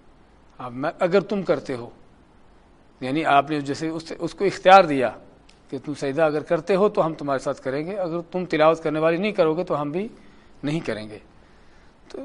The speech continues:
اس طرح یعنی کہ آیات کے کئی حدیث آتی ہیں جس سے معلوم یہ ہوتا ہے کہ سجدہ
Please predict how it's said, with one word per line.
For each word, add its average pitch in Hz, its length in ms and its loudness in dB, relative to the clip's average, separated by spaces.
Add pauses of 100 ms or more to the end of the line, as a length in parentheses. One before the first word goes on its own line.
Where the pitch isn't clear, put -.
(180)
اس - 160 -4
طرح 180 280 4 (160)
یعنی 160 160 -4
کہ 160 80 -2
آیات 151 400 4
کے 175 140 2
کئی 196 200 4
حدیث 151 280 4
آتی 151 260 -2
ہیں 175 160 -8
جس 175 160 -10
سے 165 80 -6
معلوم 143 280 -2
یہ 147 80 -4
ہوتا 127 360 -6
ہے 170 80 -4
کہ 170 120 -12
سجدہ 135 300 -6